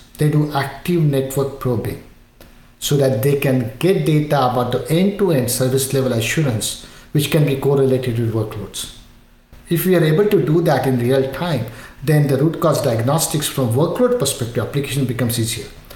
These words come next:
That may require us to plug into application level monitoring. We don't have to do ourselves application monitoring. But network is essential part of that solution.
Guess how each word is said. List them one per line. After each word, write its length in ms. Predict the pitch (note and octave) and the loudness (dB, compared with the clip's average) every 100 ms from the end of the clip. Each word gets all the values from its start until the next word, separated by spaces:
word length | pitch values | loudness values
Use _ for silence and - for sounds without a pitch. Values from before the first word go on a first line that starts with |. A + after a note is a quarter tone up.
| - - - | -20 -20 -2
That 260 | E3+ F#3+ A#3+ | 0 2 2
may 120 | F#3 | 2
require 300 | - A3 A#3+ | 2 2 2
us 100 | A3+ | 2
to 80 | G#3+ | -2
plug 300 | - F#3 F#3 | 2 2 4
into 200 | F#3 F3+ | 2 2
application 500 | - E3 E3+ E3 D#3+ | 2 0 0 0 2
level 260 | D3 C#3+ C3+ | 2 2 2
monitoring. 540 | B2+ B2+ B2 G#2 G#2 | 2 0 0 -4 -2
We 80 | C3+ | 0
don't 240 | D#3+ D#3 | 2 2
have 140 | D3+ D3 | 2 2
to 260 | C#3 - - - C3+ | 0 0 -6 -8 0
do 140 | C#3+ | 2
ourselves 720 | C3+ C#3 - C#3+ B2+ - D3+ | 4 2 2 2 0 0 -4
application 520 | A2+ A#2+ C3 - A#2 | -6 -4 -4 -2 -2
monitoring. 460 | G#2+ A2 G2+ - - - - - - - - - | 0 -2 -4 -8 -10 -16 -20 -20 -20 -20 -8 -2
But 160 | A#2+ | 0
network 640 | B2 D3 D3 G#3+ A#3 - G3 | 2 2 2 2 2 0 0
is 420 | G3 A#2+ - - | 2 2 0 -2
essential 580 | D3 - F3+ - D3 G#2+ - - | 0 2 2 0 0 -2 -4 -2
part 220 | - B2+ | 0 2
of 180 | B2 - | 0 -2
that 300 | A2+ A2+ - - | -2 -4 -8 -12
solution. 460 | - A2+ G#2 - | -4 -2 -2 -6